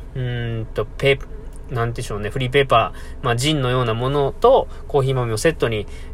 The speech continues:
えー、販売するような感じのものもなんか、かん-、考えてます。まあ、そんな感じです。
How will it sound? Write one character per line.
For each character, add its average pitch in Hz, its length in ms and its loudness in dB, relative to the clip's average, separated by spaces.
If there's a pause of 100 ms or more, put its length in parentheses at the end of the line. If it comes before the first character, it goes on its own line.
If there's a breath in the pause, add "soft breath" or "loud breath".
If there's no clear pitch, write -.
え 127 80 -4
ー、 117 40 -2
販 120 180 -2
売 110 160 2
す 135 120 0
る 139 80 2
よ 156 100 4
う - 20 2
な 123 120 2
感 123 300 0
じ 127 100 -4
の 127 140 2
も 131 160 2
の 208 80 8
も 170 220 4
な 123 120 2
ん 131 60 0
か、 104 260 2
か - 160 -6
ん-、 120 200 -4 (520)
考 143 180 4
え 160 60 8
て 139 80 2
ま 139 120 6
す。 - 200 -6 (840)
ま 123 120 -2
あ、 110 80 -4 (480 loud breath)
そ 127 120 -4
ん 123 80 0
な 123 160 0
感 - 260 -4
じ 143 120 -2
で 160 100 8
す。 - 280 -4